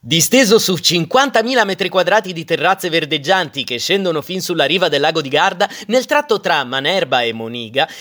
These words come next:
il camping Zocco è situato nello splendido territorio della Valtenesi, tra vigneti e uliveti. È dotato di ogni comfort per garantire la vacanza ideale a contatto con la natura,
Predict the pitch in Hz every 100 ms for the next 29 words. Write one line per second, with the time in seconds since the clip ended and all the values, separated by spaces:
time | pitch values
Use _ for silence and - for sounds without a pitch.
0 | - 180 160 240 254 226 202 160 151 -
1 | 254 - 269 - 170 156 - 170 151 147
2 | 165 185 170 139 131 120 - 214 233 220
3 | 190 180 170 156 165 175 160 151 139 135
4 | 143 - 135 120 120 117 - 156 143 131
5 | 123 123 160 160 147 147 175 165 139 110
6 | 101 113 - _ - - 220 247 254 208
7 | 175 180 165 196 254 294 269 - 151 123
8 | - 139 - 135 139 147 151 156 240 214
9 | 170 160 196 202 185 147 131 123 180 185
10 | 143 151 127 190 180 147 139 127 123 131
11 | 127 123